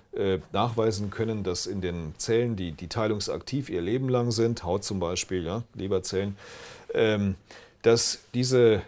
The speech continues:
äh, Zellen irgendwann nicht mehr teilungsfähig sind, dass die also nur noch fünfzig Teilungen schaffen.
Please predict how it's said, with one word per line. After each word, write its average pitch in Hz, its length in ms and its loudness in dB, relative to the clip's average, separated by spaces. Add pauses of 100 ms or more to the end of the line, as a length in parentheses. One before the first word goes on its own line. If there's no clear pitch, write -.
(140)
äh, 104 180 0
Zellen 135 460 0
irgendwann 123 240 2
nicht 110 160 -4
mehr 92 120 -2
teilungsfähig 127 640 0
sind, 120 100 -2
dass 101 140 -2
die - 80 -4
also 101 140 -4
nur 110 100 -2
noch 101 120 -2
fünfzig 123 400 -6
Teilungen 85 400 -2
schaffen. 135 500 -2